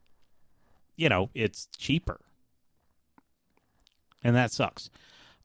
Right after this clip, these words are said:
Um, so, but yes, I do believe that, uh, you know, game developers need a union. I know Q A testers have been getting unions at several large major studios,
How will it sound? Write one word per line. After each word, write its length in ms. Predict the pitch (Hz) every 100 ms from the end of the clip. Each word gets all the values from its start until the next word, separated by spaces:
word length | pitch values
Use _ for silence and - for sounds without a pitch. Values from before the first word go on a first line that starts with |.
| -
Um, 360 | 139 127 120 - - _ _ - _ _ _ _ - - - _
so, 500 | - 147 131 117 104
but 140 | 123
yes, 260 | 131 135 -
I 120 | 120
do 160 | 117 135
believe 500 | 131 127 120 120 107
that, 300 | 110 104 117
uh, 140 | 107 107
you 140 | 110
know, 160 | 101 95
game 240 | 113 123
developers 420 | 120 120 110 110
need 160 | 123 113
a 40 |
union. 360 | 110 107 107 104
I 80 | 104
know 180 | 104
Q 260 | 98 - 131
A 100 | 120
testers 400 | - 113 - 104
have 80 | 110
been 100 | 110
getting 240 | 107 104
unions 520 | 107 104 104 98 - - - - - _ 123
at 260 | 117 98
several 560 | - 123 110 113 107 92 120
large 460 | 120 123 127 117 -
major 320 | 127 120 113
studios, 800 | 107 - 120 113 110 104 - -